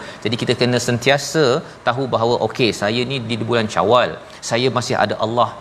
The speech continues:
Rabbunallah yang sama, maka saya akan terus mendirikan apa sahaja kebaikan yang saya pernah buat pada bulan Ramadan." Dan lebih daripada itu, bila bercakap tentang Rabbunallah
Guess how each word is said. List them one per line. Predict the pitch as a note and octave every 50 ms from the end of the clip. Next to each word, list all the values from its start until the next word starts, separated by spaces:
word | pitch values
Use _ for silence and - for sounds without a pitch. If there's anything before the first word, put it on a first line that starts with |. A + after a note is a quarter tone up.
| - - -
Rabbunallah | A#2 G#2 F2+ A#2 A#2+ A#2 A#2 A#2 A#2+ B2 B2 A#2 A2 G#2+ G#2
yang | G2 F#2+ - -
sama, | E2 F#2+ A#2 B2 G2+ F2+ - - - - - -
maka | E2+ - - C3 D#3 F#3+ G3+ - - - - -
saya | G2+ F#2+ G#2 A2 A2 - E3 D#3
akan | - B2 C3 E3 G#3 - - - - - C#3
terus | C#3 D#3+ D#3+ - - - A2
mendirikan | A#2 A2+ A2 A#2 A2+ A#2+ A2+ G#2 - - C3 D3+ F#3 G#3 - - - - - - - - -
apa | - - D3+ C3+ A#2 -
sahaja | A#2+ A#2 A#2 A2+ A#2 G#2+ -
kebaikan | A#2 G#2 G#2+ A2 A2 - - A2 A2 G#2+ G#2
yang | G2+ G2+ -
saya | G2+ G#2 G2+ -
pernah | - G#2+ A2 F#2 F#2 F#2+ G2
buat | A2+ A#2 G2+ - - F2
pada | F2+ F2 G2+ F#2 F2
bulan | G2+ F#2 G2+ C3 F3 G3+ - - - E2+ F2+
Ramadan." | F2+ F#2 F2 D#2+ F2 G2+ - G#2 A#2
Dan | B2+ A#2+ C#3
lebih | E3+ G#3 F3+ D3 C#3
daripada | C3 - - C3 B2 A#2+ A2+ -
itu, | D#3+ F3 D3 G#2+ G2+ - - - - - - G2+
bila | A2+ A#2 A2+ A2
bercakap | B2+ B2 C#3+ B2+ - -
tentang | A#2 A#2+ A2 B2+ A#2 A2+ A2+ A2 - - - - - - - - - - - - - - - - - G#2+
Rabbunallah | - G2+ F#2 F#2 A2+ A2+ A#2+ C3+ E3 F#3 F3 D#3